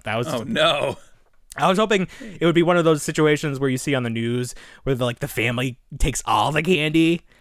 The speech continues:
Speaker 1: that you
Speaker 2: Oh,
Speaker 1: keep
Speaker 2: yeah.
Speaker 1: seeing. I was hoping for that 'cause, like, one, get 'em outta here, and then two, more content for TikTok.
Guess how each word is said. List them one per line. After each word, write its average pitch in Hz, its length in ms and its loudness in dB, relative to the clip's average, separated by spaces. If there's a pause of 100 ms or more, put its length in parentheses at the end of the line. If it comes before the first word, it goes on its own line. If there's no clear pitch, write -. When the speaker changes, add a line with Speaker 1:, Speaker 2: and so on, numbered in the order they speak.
(120)
Speaker 1:
that 135 140 0
you - 60 2
Speaker 2:
Oh, 117 40 -2
Speaker 1:
keep 113 160 0
Speaker 2:
yeah. 117 100 0
Speaker 1:
seeing. 190 380 4 (240)
I 170 160 2
was 220 140 2
hoping 214 300 2
for 160 140 2
that 160 460 0
'cause, 170 160 0
like, 156 140 2
one, 175 400 2
get 156 180 0
'em 147 100 -4
outta 180 220 0
here, 101 380 -4 (260)
and - 140 -2
then 139 120 -4
two, 151 580 2 (280)
more 190 300 2
content 240 580 2
for 214 120 0
TikTok. 147 680 0